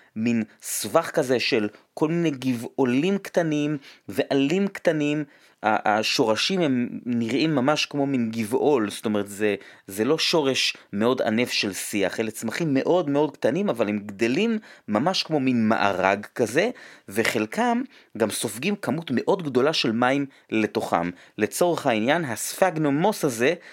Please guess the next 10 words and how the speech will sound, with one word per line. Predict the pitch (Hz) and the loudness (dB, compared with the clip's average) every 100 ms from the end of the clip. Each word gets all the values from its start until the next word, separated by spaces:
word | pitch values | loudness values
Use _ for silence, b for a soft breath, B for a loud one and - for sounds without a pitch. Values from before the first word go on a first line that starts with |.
| B B B B | B B B B
יכול | 110 113 202 | 0 2 2
להכיל | 175 156 220 226 - 165 | 2 0 -2 -2 -2 -4
אפילו | - 233 226 - | -4 -4 0 0
עשרים | - - 196 220 | 0 -2 -2 -2
וח-, | 196 - - | -2 -4 -4
פי | 226 247 | 0 0
עשרים | - 160 113 | 0 0 0
וחמש | 110 113 127 233 - - B B B | 0 0 0 0 -2 -6 B B B
מהגודל | 107 107 107 104 98 95 - _ - 95 120 160 214 | -2 0 0 0 0 0 -6 _ -14 0 2 4 2
שלו | 202 233 240 285 | 2 2 2 0